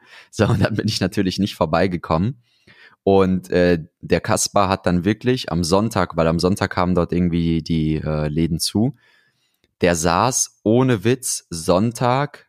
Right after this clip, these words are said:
von morgens irgendwann um neun, saß der wirklich bis abends da. Ich hab den nämlich gesehen gehabt, der hat in der Mitte der Hotelanlage, hat er gewartet. Und ich wusste, der wartet auf mich, safe.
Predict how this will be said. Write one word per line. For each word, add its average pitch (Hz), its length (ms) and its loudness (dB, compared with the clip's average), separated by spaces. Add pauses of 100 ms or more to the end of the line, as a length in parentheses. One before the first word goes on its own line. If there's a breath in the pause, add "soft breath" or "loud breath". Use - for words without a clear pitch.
von 90 300 -2
morgens 107 840 0
irgendwann 98 640 0
um 82 220 -2
neun, 104 580 0 (420)
saß 98 360 -2
der 95 140 0
wirklich 110 400 -2
bis - 260 -2
abends 98 500 0
da. 104 460 0 (220)
Ich 92 140 -4
hab - 140 -2
den 101 120 2
nämlich 95 320 2
gesehen 98 340 0
gehabt, 87 440 -2
der 85 80 2
hat - 180 -2
in 120 160 2
der 110 100 2
Mitte 107 300 0
der 90 160 2
Hotelanlage, 85 760 -2
hat 85 140 -4
er 90 80 -2
gewartet. 80 640 -2 (240)
Und 98 80 -2
ich 92 100 -4
wusste, 127 300 0
der 101 160 2
wartet 98 340 0
auf 92 220 -2
mich, 107 320 0
safe. 80 380 -2